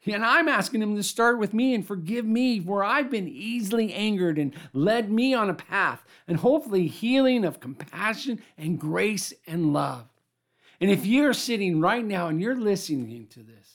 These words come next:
and you've been saying, "Man, I, I've been wronged and I've been easily offended and I, I don't want to just make a point, but I want God to use me to make a difference."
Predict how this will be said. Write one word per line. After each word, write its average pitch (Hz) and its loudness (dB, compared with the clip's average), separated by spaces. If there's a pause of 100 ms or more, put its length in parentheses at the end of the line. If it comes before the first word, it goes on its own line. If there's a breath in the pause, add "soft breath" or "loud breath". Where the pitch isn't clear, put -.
(580)
and 165 2
you've 247 2
been 214 0
saying, 170 -2
"Man, 175 -2
I, 180 -6 (260 soft breath)
I've 202 -2
been 202 0
wronged 196 4
and 160 0
I've 190 0
been 190 -2
easily 190 -2
offended 185 -4
and 151 -4
I, 185 -2 (260 loud breath)
I 185 -2
don't 208 0
want 190 2
to 185 2
just 175 -4
make 180 -2
a - -8
point, 139 -6
but 143 -18
I 175 -6
want 196 -2
God 180 -2
to 160 -4
use 180 4
me 233 -4
to 226 -2
make 214 -6
a 202 -8
difference." 131 -12